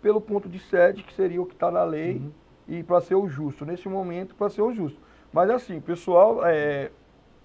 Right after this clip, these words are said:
Speaker 1: os professores, principalmente de educação infantil, agora a gente tem que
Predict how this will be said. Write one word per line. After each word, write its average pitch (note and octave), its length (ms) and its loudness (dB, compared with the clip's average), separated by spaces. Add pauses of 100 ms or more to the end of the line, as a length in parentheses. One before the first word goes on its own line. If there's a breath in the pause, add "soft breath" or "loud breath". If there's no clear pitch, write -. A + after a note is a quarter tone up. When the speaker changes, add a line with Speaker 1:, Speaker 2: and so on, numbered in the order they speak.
(840)
Speaker 1:
os C#3 80 -20
professores, F#3+ 560 0
principalmente F3+ 360 -6
de F#3+ 40 -6
educação E3+ 420 -4
infantil, D#3+ 560 -8
agora E3+ 300 -4
a - 20 -10
gente A3+ 160 -14
tem A3 180 -12
que - 320 -10